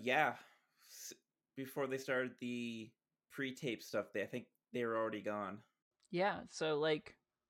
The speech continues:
Speaker 2: Luchasaurus figuring out that he didn't actually need his tail, <laughs> which I think was the conclusion of the storyline.
Speaker 1: I think that's what we got too, yeah.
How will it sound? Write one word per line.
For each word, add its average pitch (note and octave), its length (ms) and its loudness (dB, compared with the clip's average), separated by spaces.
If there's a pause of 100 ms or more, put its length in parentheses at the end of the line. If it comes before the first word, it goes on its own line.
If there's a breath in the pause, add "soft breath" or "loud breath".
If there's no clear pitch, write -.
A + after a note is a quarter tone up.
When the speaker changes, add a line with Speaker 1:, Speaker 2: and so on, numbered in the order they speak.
Speaker 2:
Luchasaurus E3+ 680 4 (420)
figuring E3 400 4
out D#3 140 4
that D#3+ 140 2
he E3 100 2
didn't D#3+ 320 0 (200)
actually C3+ 500 4
need C3+ 280 -2
his D#3 240 4
tail, D#3 460 4 (200)
<laughs> - 200 -20
which D#3 160 -2
I D#3 60 2
think D#3+ 220 2
was D#3+ 140 2
the E3 120 0
conclusion D#3+ 500 2
of D3 140 4
the D#3+ 60 -2
storyline. E3 760 6 (420 loud breath)
Speaker 1:
I B2+ 100 2
think C#3+ 180 0
that's D#3+ 120 2
what C3 120 0
we B2+ 80 -4
got B2 240 -2
too, C#3 140 -8
yeah. B2+ 240 -2